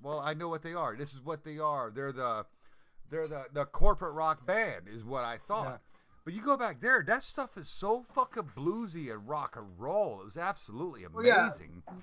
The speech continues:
Speaker 2: The first R E O is a great example of what I was just talking about, Rush. The first R E O, I mean, once Kevin Cronin came in, uh, he brought melody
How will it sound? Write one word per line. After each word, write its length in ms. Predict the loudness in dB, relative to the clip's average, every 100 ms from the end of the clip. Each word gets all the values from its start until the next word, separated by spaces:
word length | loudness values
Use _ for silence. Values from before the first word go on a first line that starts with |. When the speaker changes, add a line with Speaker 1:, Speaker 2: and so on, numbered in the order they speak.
| -14
Speaker 2:
The 120 | -8 -6
first 420 | 10 10 12 12
R 220 | 12 12
E 120 | 12
O 240 | 12 12 10
is 240 | 8 6
a 40 | 4
great 280 | 6 8
example 500 | 8 6 6 6 2
of 80 | -4
what 140 | 0 0
I 80 |
was 120 | 0 -4
just 200 | -6 6
talking 240 | 8 8
about, 160 | 6 6
Rush. 520 | 6 6 4 -8 -16 _ _ _ _
The 80 | -8
first 340 | 10 10 12
R 180 | 8 10
E 100 | 12
O, 100 | 12
I 80 | 10
mean, 180 | 8 2
once 280 | 4 4 6
Kevin 260 | 6 6 2
Cronin 360 | 8 8 8
came 280 | 2 2 4
in, 240 | 4 2 -4 -14 _ _ _ 4
uh, 80 |
he 120 | 8 10
brought 340 | 12 10 10
melody 800 | 4 4 2 0 -2 -2 -2 -4